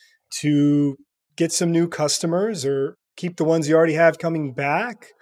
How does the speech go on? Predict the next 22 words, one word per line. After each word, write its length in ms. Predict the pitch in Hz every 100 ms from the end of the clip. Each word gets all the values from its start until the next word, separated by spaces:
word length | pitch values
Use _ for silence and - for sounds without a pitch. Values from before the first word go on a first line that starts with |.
| _ _
or 80 | 175
just 160 | 180 -
get 100 | 214
'em 100 | 175
talking 460 | - 147 208 151
about 340 | 123 123 120 -
you. 160 | 123
So 360 | 117 - 135 131 - _ _ _ _ _ _ -
that's 160 | 196
something 180 | 233 208
for 160 | 170 170
me. 160 | 160
I 80 | 156
can't 220 | 151 170
speak 320 | - 156 147 151
on 160 | 143
behalf 320 | 135 139 139
of 120 | 139 123
all, 300 | 131 135 131
uh, 160 | 131
pet 240 | 123 135 143
owners 440 | 139 135 135 135